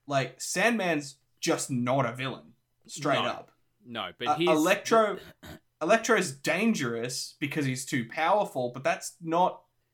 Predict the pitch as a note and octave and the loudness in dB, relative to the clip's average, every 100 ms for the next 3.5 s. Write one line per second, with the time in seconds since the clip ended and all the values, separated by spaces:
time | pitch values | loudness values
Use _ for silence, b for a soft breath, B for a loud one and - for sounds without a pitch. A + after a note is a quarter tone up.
0 | _ D3 E3+ - G3+ - C#3+ C3+ - D3 | _ -10 -6 4 4 6 2 0 -2 0
1 | C3 C#3 - C#3+ B2 B2 B2 B2+ C#3 B2+ | 2 2 0 -4 -4 -4 -2 2 2 0
2 | A2+ A2+ A2 B2 C3+ D3+ C#3+ C3 C3 B2 | -6 -10 -12 -10 -6 0 4 4 2 -2
3 | C#3 B2 - D3+ | -6 -6 -10 -10